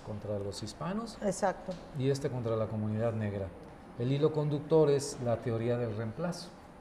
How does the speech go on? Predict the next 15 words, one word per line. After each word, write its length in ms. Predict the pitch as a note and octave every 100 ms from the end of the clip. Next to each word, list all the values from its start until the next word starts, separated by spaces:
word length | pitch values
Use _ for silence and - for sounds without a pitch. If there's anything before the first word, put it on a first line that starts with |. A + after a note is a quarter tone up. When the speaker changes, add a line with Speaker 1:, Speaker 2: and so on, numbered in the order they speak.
| -
Speaker 1:
originada 680 | A#2 A2 B2 C3 D3+ D3 C#3+
en 120 | B2
Francia 840 | - C3+ C#3+ D3 - C#3+ C#3+ C#3 - - - - - - B2
por 80 | A#2+
un 220 | C3+ C#3+
ideólogo 520 | C3 A#2 C3 C3 A#2
francés 440 | A2 G#2+ G#2 B2 A#2+
de 100 | A2+
derecha 440 | G#2+ A2+ A#2+ A#2+ F#2+
que 80 | G2+
decía 420 | G2 - A#2 A2 - - - - - - - - -
que 60 |
en 80 | A#2
Francia, 520 | D#3+ F#3 F#3 F#3+ F3+
este, 340 | B2+ - B2+